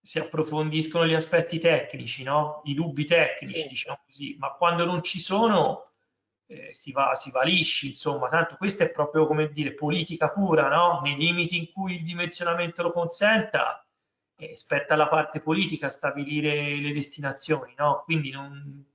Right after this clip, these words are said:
Speaker 1: cioè, a-, col segre-, a-, diciamo, abbiamo accantonato con, con il segretario tutte quelle, quelle cose che invece richiedono un approfondimento di tipo giuridico. Qui il segretario che contributo ci può dare? Eh,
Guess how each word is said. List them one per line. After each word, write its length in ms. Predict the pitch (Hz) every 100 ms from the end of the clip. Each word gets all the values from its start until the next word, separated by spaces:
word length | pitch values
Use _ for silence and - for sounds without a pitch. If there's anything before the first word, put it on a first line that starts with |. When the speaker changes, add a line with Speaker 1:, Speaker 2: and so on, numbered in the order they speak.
| _ _ _ _ _ _ _ _ _ _ _ _
Speaker 1:
cioè, 180 | - 165
a-, 200 | 151 156
col 180 | 180 165
segre-, 300 | 196 185 196
a-, 120 | 196
diciamo, 300 | 165 214 185
abbiamo 300 | 170 185 202
accantonato 720 | 208 214 202 196 208 190 156
con, 300 | 151 160 165 160
con 140 | 175
il 120 | 214
segretario 720 | - 196 208 202 202 220 180
tutte 280 | 160 170 160
quelle, 380 | 175 175 170 165
quelle 300 | 170 165 165
cose 380 | 185 196 165 156
che 60 |
invece 320 | 147 143 156 170
richiedono 480 | 151 - 139 143
un 60 | 143
approfondimento 760 | 139 156 - 147 135 147 160 151
di 60 |
tipo 200 | 143 127
giuridico. 580 | 120 123 143 127 120 - _
Qui 180 | - 185
il 80 |
segretario 560 | 156 156 151 170 170 160
che 160 | 147 -
contributo 540 | - - 147 151 147
ci 160 | 151 143
può 140 | 143
dare? 580 | 139 131 127 127 - _ _ _ _ _ _ _
Eh, 360 | 107 131 -